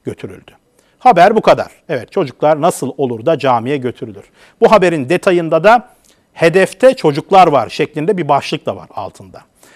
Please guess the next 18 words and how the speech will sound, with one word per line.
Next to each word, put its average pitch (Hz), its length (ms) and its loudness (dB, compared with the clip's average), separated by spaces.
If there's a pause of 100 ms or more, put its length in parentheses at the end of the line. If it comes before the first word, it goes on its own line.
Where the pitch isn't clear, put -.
(120)
Yani 143 260 -2
çocukların 143 640 -4
camiye 123 380 0
götürülmesi, 127 760 -4 (140)
çocukların 135 520 -6
hedefe 135 500 -6
konulması 113 680 -8 (200)
anlamına 135 500 -2
geliyor. 123 560 -6 (280)
Bu 175 100 2
arkadaşlara 113 680 -4
göre 113 340 -8 (380)
evet, 110 420 -12 (460)
böyle 135 300 0
bir 143 180 -4 (360)
zihniyette 120 680 -10
orada 135 440 -6 (320)
durmakta. 120 600 -4